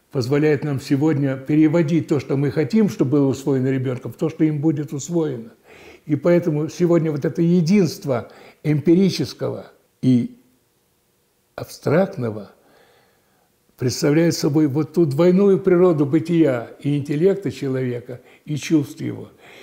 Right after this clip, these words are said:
И в самое смешное, что мы должны сделать самое главное – превратить мысль в чувственное восприятие, а чувство в интеллектуальное.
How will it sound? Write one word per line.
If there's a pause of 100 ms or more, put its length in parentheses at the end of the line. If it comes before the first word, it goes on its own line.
(280)
И
в
самое
смешное,
что
мы
должны
сделать
самое
главное – (400)
превратить (1080)
мысль (260)
в
чувственное
восприятие,
а
чувство
в
интеллектуальное.